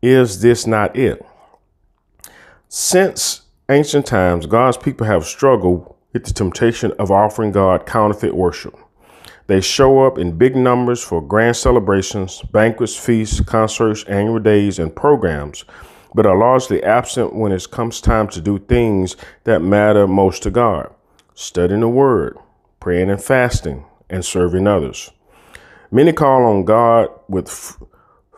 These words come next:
fervent prayer and fasting when seeking, in fact, deliverance or a blessing from God, but show little or no interest in, in communing with God or seeking his guidance. God spoke through his prophet to address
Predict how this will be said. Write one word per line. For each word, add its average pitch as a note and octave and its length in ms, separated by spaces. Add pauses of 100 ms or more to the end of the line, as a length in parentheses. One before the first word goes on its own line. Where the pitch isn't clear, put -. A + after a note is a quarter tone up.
(120)
fervent C#3 500
prayer A#2+ 320
and F#2 100
fasting B2 680
when G2 180
seeking, G2 720
in - 60 (540)
fact, F#2+ 220
deliverance B2 580
or G#2 280
a F#2 80
blessing G#2 440
from E2+ 180
God, C#2+ 340 (680)
but F#2 100
show G#2+ 240
little B2+ 500
or F#2+ 140
no G#2 260
interest G#2 500
in, F#2 180 (240)
in G#2+ 200
communing B2+ 640
with B2+ 180
God F2 420 (560)
or F#2 140
seeking C3+ 480
his F#2+ 180
guidance. F2 560 (1300)
God D3+ 280
spoke B2+ 460
through G#2+ 120
his G2+ 160
prophet - 540
to F2 180
address G#2 420